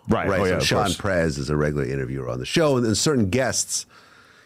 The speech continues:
Speaker 2: you know, like Bosco, uh, one hundred was a guest that I would do, but now Sean Prez does it.
Speaker 1: Okay.
Speaker 2: Does him. Um, you know, uh,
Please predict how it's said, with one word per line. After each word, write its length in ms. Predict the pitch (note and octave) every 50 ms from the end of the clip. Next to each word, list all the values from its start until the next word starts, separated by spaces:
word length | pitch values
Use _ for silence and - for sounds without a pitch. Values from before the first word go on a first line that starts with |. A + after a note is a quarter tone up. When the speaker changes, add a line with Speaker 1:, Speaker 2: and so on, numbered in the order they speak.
| _ -
Speaker 2:
you 60 | D3
know, 80 | D3 C#3 C3+
like 160 | B2+ A#2+ G#2
Bosco, 640 | B2+ C3+ C3+ B2 - - D3+ C3 A2+ G2+ F2+ D#2+ - -
uh, 280 | F#2 F#2 F2+ E2+ E2 E2+
one 180 | F2+ G2 G2
hundred 380 | F2 F#2+ A2 G2+ E2+ E2+ D#2 D#2+
was 460 | D#2+ D#2 D2+ C#2 C2 - - - - -
a 60 | F#2+
guest 320 | F#2+ F#2+ A2 F#2+ F2 - -
that 80 | F2
I 160 | F2+ G#2+ B2+ C3+
would 180 | B2 G#2+ F2
do, 260 | - F#2+ F2+ F2 F2
but 320 | D#2 C#2+ F2 E2 D2+ C#2 -
now 440 | D#2+ E2+ E2 D#2+ D#2 D2+ D2+ C2+ - - -
Sean 280 | - - - D#2+ D#2 D2+
Prez 460 | - - E2 C#2+ C2+ B1 - - - - -
does 240 | - - C#2 C2+ C#2+
it. 80 | - - _ - -
Speaker 1:
Okay. 240 | - G#2+ G#2 - E2
Speaker 2:
Does 200 | - G2+ F2 -
him. 220 | F2+ D#2 A#1+ - - _ _ - - - - - - _ _ _ -
Um, 560 | A2 G2+ D#2 B1+ C#2 C#2+ C#2 C2 B1 A#1 - - _ _ _ _ _ _ _ _
you 120 | - F#2 E2+
know, 220 | E2 D#2+ D#2 D2
uh, 680 | B1+ D2 D#2 D2+ D2 C#2+ C#2+ C#2 C#2 C2+ B1 A#1 G1+